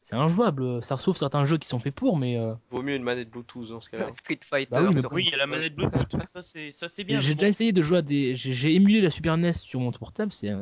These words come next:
Speaker 1: c'est injouable, je suis désolé.
Speaker 4: Le problème de la manette Bluetooth, c'est que,
Speaker 1: Ça coûte
Speaker 4: en
Speaker 1: cher,
Speaker 4: principe,
Speaker 1: déjà.
Speaker 4: les gens, les gens, oui, oui, oui, bon, enfin.
Speaker 1: Et puis,
Speaker 4: Les
Speaker 1: ils,
Speaker 4: gens
Speaker 1: s'ils
Speaker 4: aiment
Speaker 1: veulent jouer dans
Speaker 4: bien
Speaker 1: le métro, ils vont pas amener leur manette Bluetooth, hein.
Speaker 4: Ouais, mais, ouais, oui, voilà.
Speaker 3: <laughs>
Speaker 4: Les gens aiment bien jouer au jeu dans,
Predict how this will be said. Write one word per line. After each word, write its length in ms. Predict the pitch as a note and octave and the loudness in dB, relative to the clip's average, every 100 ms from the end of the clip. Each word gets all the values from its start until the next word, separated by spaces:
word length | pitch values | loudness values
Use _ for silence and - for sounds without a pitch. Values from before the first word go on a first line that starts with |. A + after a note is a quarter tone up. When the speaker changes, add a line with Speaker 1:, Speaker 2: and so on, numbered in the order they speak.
| G2 | -8
Speaker 1:
c'est 80 | F2+ | -4
injouable, 380 | C#3+ F#3 E3+ A2+ | 2 4 2 0
je 60 | |
suis 100 | - | -8
désolé. 320 | G#2 C3 F3 C#3 _ _ _ - | -6 -4 -4 -6 _ _ _ -10
Speaker 4:
Le 120 | E3+ | -10
problème 320 | - F3+ F#3 | -4 -4 -2
de 60 | E3+ | -2
la 60 | |
manette 260 | F3 E3+ D#3 | -2 -4 -4
Bluetooth, 340 | E3+ - F3+ | -4 -4 -4
c'est 200 | - D3 | -6 -12
que, 920 | - C3+ B2+ A#2+ A2+ A#2 A#2 A#2 A#2 A2 | -4 -4 -2 -6 -8 -8 -6 -6 -6 -4
Speaker 1:
Ça 80 | A2+ | -4
coûte 100 | A2 | -4
Speaker 4:
en 60 | |
Speaker 1:
cher, 140 | A#2 E3+ | 0 0
Speaker 4:
principe, 220 | D3+ B2+ | 0 -2
Speaker 1:
déjà. 20 | |
Speaker 4:
les 140 | C3+ C#3+ | 0 0
gens, 320 | D3+ F3 F3 - | 2 2 0 -2
les 100 | D3+ | 0
gens, 240 | E3 D#3+ | 0 0
oui, 180 | D#3+ D#3+ | -4 -6
oui, 40 | C3 | -8
oui, 260 | D3 A#2 - | -10 -14 -14
bon, 60 | A#2 | -16
enfin. 220 | - A2 - _ - | -14 -18 -20 _ -10
Speaker 1:
Et 40 | |
puis, 140 | B2 D#3+ | 0 4
Speaker 4:
Les 80 | E3 | 6
Speaker 1:
ils, 40 | |
Speaker 4:
gens 160 | F3 E3+ | 6 6
Speaker 1:
s'ils 140 | D#3 | 4
Speaker 4:
aiment 60 | F3 | 0
Speaker 1:
veulent 120 | G3 F#3 | 4 6
jouer 100 | G3 | 6
dans 60 | |
Speaker 4:
bien 40 | F3+ | 4
Speaker 1:
le 40 | F3 | 0
métro, 220 | - B3 | -4 -6
ils 60 | |
vont 80 | F3+ | -2
pas 100 | D3+ | 0
amener 140 | D3+ E3+ | 2 2
leur 100 | D3 | 0
manette 180 | D3 C#3+ | -2 -4
Bluetooth, 400 | F3 G#3+ G3+ C#3+ | -6 -6 -6 -6
hein. 220 | D3 B2 A#2+ A#2+ G#2+ - | -8 -8 -6 -8 -10 -6
Speaker 4:
Ouais, 80 | D#3+ | -6
mais, 180 | C#3+ C#3 | -4 -8
ouais, 300 | G2+ D#3 F3 | -12 -4 -2
oui, 80 | G#3 | -2
voilà. 400 | E3 G3+ E3 - | -2 -2 2 2
Speaker 3:
<laughs> 80 | A2+ | 2
Speaker 4:
Les 80 | - | -2
gens 100 | D#3+ | -4
aiment 60 | - _ | -12 _
bien 120 | E3+ F3 | -2 0
jouer 200 | F3 F3+ | 4 2
au 100 | E3 | 2
jeu 200 | D3+ F3 | 2 2
dans, 380 | D3+ C#3 C3+ | 2 0 -2